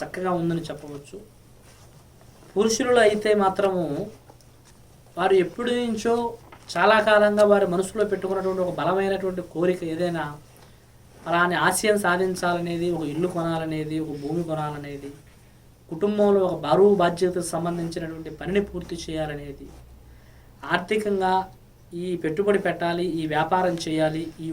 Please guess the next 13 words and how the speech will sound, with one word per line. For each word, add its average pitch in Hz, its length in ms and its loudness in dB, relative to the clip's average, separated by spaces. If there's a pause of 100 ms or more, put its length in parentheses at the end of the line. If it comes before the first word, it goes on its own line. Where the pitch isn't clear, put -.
ఉద్యోగంలో 180 560 2
రాణించాలనుకునేటువంటి 156 1120 -4
వ్యవహారాల్లో 156 580 -4 (920)
కొంత 196 180 -4 (160)
చేయూత 214 340 4 (100)
దొరుకుతుంది, 190 560 2 (400)
కొంతమంది 170 420 -2 (140)
సహాయం, 185 460 0
హెల్ప్ 170 200 -2 (120)
కూడా 180 180 -2
దొరుకుతుంది. 156 500 -6 (1120)
వీరు 202 320 6 (800)
కొంతమంది 196 500 0